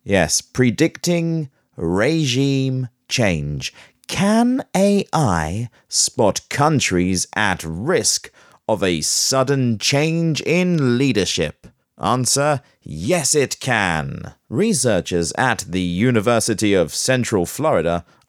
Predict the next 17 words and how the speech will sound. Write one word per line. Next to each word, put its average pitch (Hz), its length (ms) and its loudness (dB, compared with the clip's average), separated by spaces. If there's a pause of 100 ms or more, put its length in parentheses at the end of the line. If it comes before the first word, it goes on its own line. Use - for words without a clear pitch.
(100)
are 165 320 2
working 113 640 -2
with 113 180 -2
a 98 140 2
system 101 460 -2
called 151 440 0 (880)
CouPcast. 120 1040 0 (920)
That's 95 480 -2
C 127 320 0
O 107 140 2
U 104 280 2
P 117 500 0
C 104 360 0
A 92 240 2
S 92 300 0
T 139 420 -2
or 127 400 0